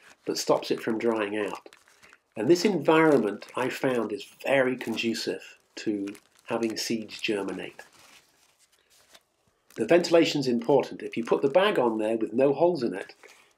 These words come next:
you can find that you might get, um, fungus or what's called damping off. Go through the seeds, which are very tender and fragile, and they will fail. And of course, you don't want that. So that ventilation is important. Now, this is the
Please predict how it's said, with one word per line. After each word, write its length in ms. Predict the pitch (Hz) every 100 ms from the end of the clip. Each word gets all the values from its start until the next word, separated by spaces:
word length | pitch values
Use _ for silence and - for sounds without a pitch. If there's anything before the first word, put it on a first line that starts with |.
| -
you 100 | 110
can 240 | 139 143
find 320 | 143 123 110
that 140 | 107 120
you 80 | 113
might 260 | 117 -
get, 400 | - 110 - -
um, 380 | 113 107 104 104 - _ -
fungus 560 | 143 131 117 - - - -
or 120 | 104
what's 180 | 104 -
called 280 | 117 107
damping 400 | - 117 117 113
off. 420 | 107 101 - - - - - - - _ _
Go 160 | 127 120
through 260 | - 165
the 100 | 139
seeds, 580 | 127 - 214 123 113 -
which 180 | - -
are 60 | 107
very 200 | 113 98
tender 360 | - 123 117 101
and 100 | -
fragile, 560 | 165 131 101 92 95 - _ _ -
and 140 | 104
they 140 | 110
will 140 | 110 101
fail. 500 | - 117 107 - -
And 80 | 131
of 60 | 127
course, 220 | 226 214
you 80 | 202
don't 160 | 196
want 200 | 269 269
that. 180 | - - _ _ _ _ _ _
So 120 | -
that 200 | 139 139
ventilation 520 | 143 135 127 117 -
is 100 | 113
important. 580 | 104 - 104 - 98 - _ _ _ _ _ _ - _
Now, 100 | -
this 240 | 135 196 -
is 180 | 202 139
the 360 | 147 131 117